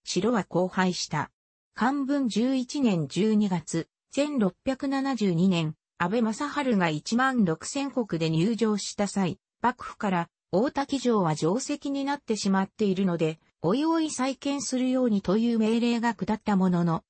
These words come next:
一重の塀もないありさまで、門や櫓などもないという当時の記録の通り、大滝藩の規模縮小に伴い、荒廃した状態で長く支配が行われていたようで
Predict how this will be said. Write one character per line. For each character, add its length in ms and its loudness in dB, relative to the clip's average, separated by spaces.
一 260 -4
重 280 -2
の 220 0
塀 220 2
も 120 0
な 160 2
い 80 2
あ 60 0
り 140 0
さ 120 -2
ま 140 2
で、 220 -2
門 240 2
や 160 0
櫓 400 0
な 120 -2
ど 120 2
も 140 2
な 120 2
い 100 -2
と 140 -2
い 200 2
う 40 0
当 280 0
時 160 0
の 100 0
記 140 -4
録 260 -2
の 120 2
通 220 2
り、 220 -2
大 160 2
滝 300 -6
藩 260 2
の 100 0
規 180 -6
模 120 0
縮 200 -8
小 280 0
に 120 0
伴 400 2
い、 160 -4
荒 220 0
廃 280 -2
し 100 -6
た 120 -4
状 200 0
態 320 0
で 100 2
長 300 2
く 120 -6
支 140 0
配 240 2
が 160 2
行 200 -4
わ 240 4
れ 120 0
て 120 -2
い 100 -2
た 140 0
よ 160 2
う 60 0
で 200 0